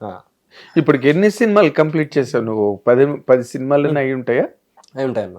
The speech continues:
Speaker 2: టెన్ ఫిల్మ్స్.
Speaker 1: మ్మ్.
Speaker 2: మీ మదర్, ఫాదర్ నిన్ను ఈ లైన్ లోనే కంటిన్యూ చేయడానికి ఇంట్రెస్టెడ్ గానే ఉన్నారా?
Speaker 1: అంటే ప్రస్తుతానికంటే అదే అన్న నేను చెప్పినట్టు మన, మనకొచ్చిన దాంట్లో మనం ఫుల్ గా ఇచ్చేసి ఉన్న పొటెన్షియల్ ని యూజ్ చేసుకొని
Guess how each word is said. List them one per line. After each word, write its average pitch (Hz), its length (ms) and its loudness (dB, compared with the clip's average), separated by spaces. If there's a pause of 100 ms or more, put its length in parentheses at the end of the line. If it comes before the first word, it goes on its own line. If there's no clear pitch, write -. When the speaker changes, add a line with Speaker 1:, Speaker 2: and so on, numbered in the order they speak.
Speaker 2:
టెన్ 123 180 -2
ఫిల్మ్స్. 95 360 -10
Speaker 1:
మ్మ్. 127 180 -8 (520)
Speaker 2:
మీ 139 360 0
మదర్, 139 400 2
ఫాదర్ 160 540 6
నిన్ను 139 460 -2 (320)
ఈ 156 100 6
లైన్ 151 360 6
లోనే 160 300 4
కంటిన్యూ 151 480 0 (100)
చేయడానికి 143 460 0
ఇంట్రెస్టెడ్ 139 480 -4
గానే 139 220 0
ఉన్నారా? 135 400 -2 (480)
Speaker 1:
అంటే 147 160 0
ప్రస్తుతానికంటే 165 1200 -4 (340)
అదే 139 140 0
అన్న 151 120 -2
నేను 131 200 -4
చెప్పినట్టు 139 500 -4
మన, 135 360 0
మనకొచ్చిన 127 880 -4
దాంట్లో 143 460 0
మనం 135 200 -2
ఫుల్ 131 320 -4
గా 143 120 4
ఇచ్చేసి 131 540 -2 (360)
ఉన్న 135 180 -2
పొటెన్షియల్ 135 720 -4
ని 135 60 -4
యూజ్ 127 380 -6
చేసుకొని 123 500 -4